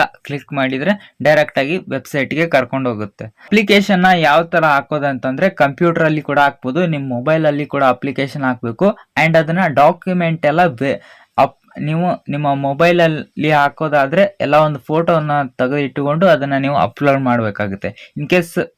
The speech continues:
ನೀವು ಪಿ ಸಿ ಇಲ್ಲಿ ಅಥವಾ ಲ್ಯಾಪ್ಟಾಪ್ ಅಲ್ಲಿ ಹಾಕೋದಾದ್ರೆ ಆ ಡಾಕ್ಯುಮೆಂಟ್ಸ್ ಅನ್ನ ನೀವು ಸ್ಕ್ಯಾನ್ ಮಾಡಿ ಇಟ್ಕೊಂಡು ಅಪ್ಲೋಡ್ ಮಾಡ್ಬೇಕಾಗುತ್ತೆ. ಇದು ಮೇನ್ ಇಂಪಾರ್ಟೆಂಟ್ ಈ ಒಂದು ಅಪ್ಲಿಕೇಶನ್ ಹಾಕೋದಕ್ಕೆ.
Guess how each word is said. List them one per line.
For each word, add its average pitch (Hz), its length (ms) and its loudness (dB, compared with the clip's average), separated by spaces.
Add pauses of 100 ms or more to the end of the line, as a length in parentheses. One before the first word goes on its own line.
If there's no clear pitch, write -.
ನೀವು 143 200 -4
ಪಿ 160 200 0
ಸಿ 170 220 0
ಇಲ್ಲಿ 170 200 2
ಅಥವಾ 156 280 0
ಲ್ಯಾಪ್ಟಾಪ್ 135 480 0
ಅಲ್ಲಿ 143 140 -4
ಹಾಕೋದಾದ್ರೆ 139 880 -2 (220)
ಆ 139 240 4 (300)
ಡಾಕ್ಯುಮೆಂಟ್ಸ್ 165 640 0
ಅನ್ನ 156 180 -2
ನೀವು 156 240 -2
ಸ್ಕ್ಯಾನ್ 151 440 -2
ಮಾಡಿ 151 220 -4
ಇಟ್ಕೊಂಡು 165 560 -6
ಅಪ್ಲೋಡ್ 151 380 -2
ಮಾಡ್ಬೇಕಾಗುತ್ತೆ. 127 1000 -2
ಇದು 139 360 -4 (120)
ಮೇನ್ 139 220 0
ಇಂಪಾರ್ಟೆಂಟ್ 123 640 -2 (120)
ಈ 127 80 -4
ಒಂದು 123 240 -2
ಅಪ್ಲಿಕೇಶನ್ 123 640 -4
ಹಾಕೋದಕ್ಕೆ. 107 640 -6